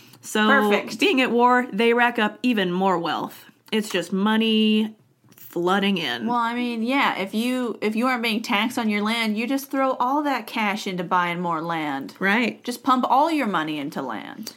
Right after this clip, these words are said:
Speaker 1: It's great.
Speaker 2: That's brilliant.
Speaker 1: She's married at fourteen, and her husband's, like, nineteen. Uh, they, they seem pretty, uh, compatible.
Speaker 2: Sure.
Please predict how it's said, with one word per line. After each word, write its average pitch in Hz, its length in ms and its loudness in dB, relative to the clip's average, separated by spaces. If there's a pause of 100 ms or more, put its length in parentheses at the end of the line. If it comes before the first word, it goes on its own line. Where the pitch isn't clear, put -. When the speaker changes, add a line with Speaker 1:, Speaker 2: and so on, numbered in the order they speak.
Speaker 1:
It's 226 180 -4
great. 190 280 2
Speaker 2:
That's 220 180 -4
brilliant. 247 560 -2 (180)
Speaker 1:
She's 220 520 2
married 233 380 2
at 220 160 -4
fourteen, 233 1080 0
and 196 220 -2
her 196 120 0
husband's, 196 460 -2
like, 170 160 -2
nineteen. 202 840 0 (680)
Uh, 185 540 4
they, 202 520 4
they 190 240 0
seem 202 340 0
pretty, 202 840 0 (500)
uh, 190 300 -4 (100)
compatible. 202 840 0
Speaker 2:
Sure. 247 500 -4